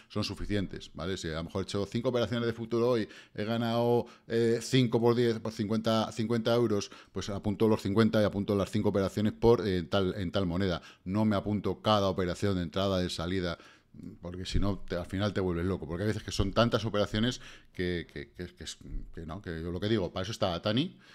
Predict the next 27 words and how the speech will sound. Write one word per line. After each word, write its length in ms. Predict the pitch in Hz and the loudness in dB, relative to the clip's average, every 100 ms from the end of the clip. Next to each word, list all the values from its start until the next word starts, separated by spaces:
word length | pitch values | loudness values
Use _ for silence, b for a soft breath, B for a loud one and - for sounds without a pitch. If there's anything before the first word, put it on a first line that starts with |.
| B | B
y 60 | 87 | -10
ese 120 | 90 | -6
tipo 220 | 95 87 | -4 -2
de 60 | 85 | -4
software, 400 | - 90 127 175 B B _ | -2 0 0 0 B B _
eh, 540 | - 87 82 80 78 78 | -6 -4 -4 -6 -8 -8
para 220 | - 82 | -6 -6
llevar 240 | 80 87 98 | -4 -2 -2
ese 180 | - 92 | -2 -4
control 460 | 87 80 98 123 | -4 0 2 2
y 120 | 123 92 | 2 -2
nosotros 480 | 87 - 85 98 | -2 -4 -4 -4
tener 200 | - 87 | -2 -2
la 140 | 92 98 | 0 0
cabeza 280 | 95 92 123 | 0 2 2
en 60 | |
lo 60 | 107 | 2
que 80 | 87 | 0
la 80 | |
tenemos 300 | 78 98 117 | -2 -2 -2
que 100 | - | -4
tener, 400 | - 85 120 98 | -8 -2 0 0
ni 80 | 80 | -4
más 160 | 85 110 | -2 0
ni 80 | 90 | 0
menos, 340 | 113 98 73 | 0 -2 -4
que, 200 | 82 78 | -8 -10